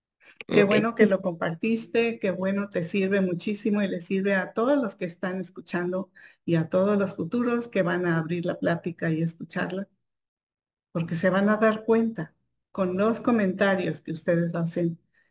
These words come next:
Speaker 1: que efectivamente a veces no tenemos idea de todo lo que nos atraviesa y cómo nos afecta.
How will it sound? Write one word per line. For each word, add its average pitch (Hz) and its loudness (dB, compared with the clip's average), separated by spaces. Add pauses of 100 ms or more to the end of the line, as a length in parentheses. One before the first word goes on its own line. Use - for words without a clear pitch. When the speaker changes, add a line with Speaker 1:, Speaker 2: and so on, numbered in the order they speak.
(140)
Speaker 1:
que 180 -2
efectivamente 226 0
a 220 0
veces 196 -4 (440)
no 208 2
tenemos 269 6
idea 226 4
de 226 2
todo 226 0
lo 226 0
que 220 -4
nos 202 -4
atraviesa 190 -4
y 180 -6
cómo 185 -2
nos 170 -2
afecta. - -20